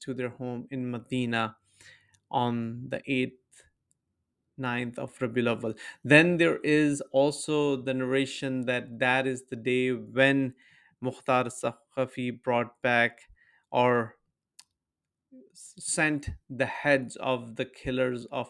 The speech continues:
Imam Hussain alayhi salam. So the Ahle Haram were happy on that day. So that's the period of mourning. But over the past few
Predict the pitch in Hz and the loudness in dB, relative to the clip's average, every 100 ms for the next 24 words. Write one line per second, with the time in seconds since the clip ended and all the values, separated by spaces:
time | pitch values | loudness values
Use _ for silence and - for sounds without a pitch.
0 | - 127 120 113 117 - 120 113 113 - | -8 -8 -6 -8 -12 -8 -8 -6 -10 -10
1 | 120 117 113 - 135 131 127 110 123 131 | -8 -8 -8 -2 2 2 0 -4 -6 -4
2 | 123 127 - 131 127 120 113 110 120 120 | -4 -4 -2 -2 -2 -4 -10 -8 -4 -4
3 | - 113 - 113 117 113 113 - 104 - | -6 -14 -12 -12 -10 -6 -6 -6 -12 -12
4 | _ _ - - - - _ _ - 185 | _ _ -20 -20 -20 -20 _ _ 6 10
5 | 180 190 202 - 208 - - 208 214 208 | 12 12 10 0 -4 -4 -6 -4 0 0
6 | 196 - 160 - 147 147 156 147 131 127 | 0 -4 -8 -6 -6 -2 2 4 2 0
7 | 123 _ - - - 156 - 170 196 196 | -8 _ -20 -20 -2 -2 0 4 4 4
8 | 202 - - 190 185 - - - _ _ | -4 -4 0 2 2 -4 -16 -20 _ _
9 | _ _ - 156 160 160 156 151 | _ _ -10 -2 0 2 2 0